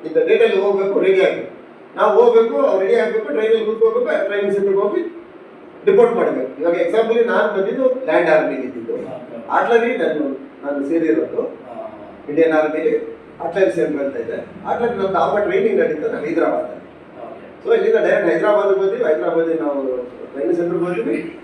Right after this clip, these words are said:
Speaker 1: ಅಲ್ಲಿ
Speaker 2: ಸರ್, ಹೈದರಾಬಾದ್ ಟ್ರೈನಿಂಗ್ ಸೆಂಟರ್ ಅಲ್ಲಿ
Speaker 1: ಎಸ್ ಸರ್.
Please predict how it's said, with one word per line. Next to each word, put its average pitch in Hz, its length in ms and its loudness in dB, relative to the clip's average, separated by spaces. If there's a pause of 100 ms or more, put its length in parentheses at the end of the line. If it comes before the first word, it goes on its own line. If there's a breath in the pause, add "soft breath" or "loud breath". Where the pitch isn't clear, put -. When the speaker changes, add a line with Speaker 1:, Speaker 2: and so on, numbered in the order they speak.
(140)
Speaker 1:
ಅಲ್ಲಿ 226 140 0
Speaker 2:
ಸರ್, - 100 4
ಹೈದರಾಬಾದ್ 247 840 2
ಟ್ರೈನಿಂಗ್ 208 340 -2
ಸೆಂಟರ್ 180 280 -4
ಅಲ್ಲಿ 151 180 -6
Speaker 1:
ಎಸ್ - 300 -4
ಸರ್. - 140 -6